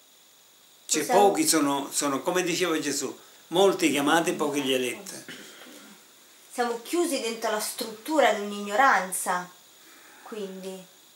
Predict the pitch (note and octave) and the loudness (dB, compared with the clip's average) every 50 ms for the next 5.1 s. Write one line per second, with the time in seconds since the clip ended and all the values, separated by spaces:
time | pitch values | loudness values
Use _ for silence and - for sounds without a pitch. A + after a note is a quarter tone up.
0 | - _ _ _ _ - F#3+ F#3 - - A3+ A#3 A#3+ B3 B3 B3+ C4+ D4 D4 D4 | -20 _ _ _ _ -8 -8 -6 -6 -6 -6 -6 0 2 4 4 4 4 2 0
1 | C4 B3 A3 G#3 A3+ A3 A3 A3 A3 G#3+ - - - - A#3 A#3 - - - - | -2 -2 -2 -2 -2 -4 -2 -4 -4 -4 -4 -4 -4 -6 -8 -10 -10 -12 -8 -4
2 | C#4 C#4+ D4 C#4+ C#4+ C#4+ C#4+ D4 C#4+ - - - - - - - - - - - | -2 0 2 4 4 4 4 2 0 -4 -8 -16 -20 -20 -20 -20 -20 -20 -20 -20
3 | - - - - G#3+ G#3 G#3 - - A#3 A3+ G#3+ - - - - G3 G3+ G#3 G#3 | -20 -20 -20 -18 -16 -16 -14 -10 -10 -10 -10 -10 -10 -12 -12 -12 -12 -10 -10 -10
4 | A3 G#3+ - A#3 A#3 A3+ A3+ A3+ A3+ A#3+ B3 A#3+ - A3 G#3+ G#3+ G3+ G3 F#3+ - | -10 -8 -6 -6 -6 -4 -2 0 2 2 2 2 0 -2 0 -2 -2 -2 -4 -4
5 | - | -6